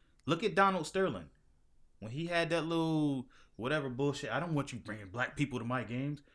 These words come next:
Bro, your whole team is black. But I, I pay for their, their houses. I pay for their food. I pay for their cars and their clothes and their lifestyle. What is that mentality?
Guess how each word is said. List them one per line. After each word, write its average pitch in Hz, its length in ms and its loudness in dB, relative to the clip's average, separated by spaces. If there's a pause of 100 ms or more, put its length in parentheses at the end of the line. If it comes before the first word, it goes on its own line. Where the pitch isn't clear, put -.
(140)
Bro, 139 120 0
your 156 160 -2
whole 151 180 -4
team 151 300 0
is 87 80 -6
black. 82 260 -14 (1400)
But 131 160 4
I, 180 340 6
I 180 220 8
pay 175 240 0
for 151 180 -2
their, 139 320 0
their 131 180 4
houses. 135 420 0
I 175 100 4
pay 180 220 -2
for 165 100 -8
their 143 180 -2
food. 139 280 -2
I 175 100 8
pay 180 200 0
for 151 100 -6
their 143 160 -2
cars 139 340 0 (240)
and 135 140 -2
their 131 100 0
clothes 131 460 -4 (180)
and 143 100 -2
their 151 140 6
lifestyle. 127 600 2 (1080)
What 156 200 0
is 165 60 -6
that 160 140 0
mentality? 160 540 -6